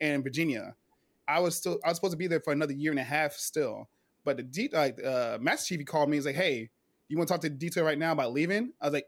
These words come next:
"Sure." And then S-, Senior Chief Lawrence, I think her name was, she called me and said, "Hey,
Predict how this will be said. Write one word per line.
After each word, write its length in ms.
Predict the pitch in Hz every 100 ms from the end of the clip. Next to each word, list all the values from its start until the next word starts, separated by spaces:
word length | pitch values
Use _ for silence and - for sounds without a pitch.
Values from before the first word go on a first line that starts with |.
| _ -
"Sure." 680 | - - - 127 - 330 392 _ _ _
And 160 | 151 143
then 180 | 143 135
S-, 160 | 127 -
Senior 260 | - 175 190
Chief 240 | 226 175
Lawrence, 320 | 170 240 170
I 60 | 147
think 120 | 147
her 100 | 147
name 200 | 139 139
was, 200 | 143 139
she 100 | -
called 260 | 165 190 190
me 60 |
and 80 | 147
said, 80 | 156
"Hey, 280 | 196 135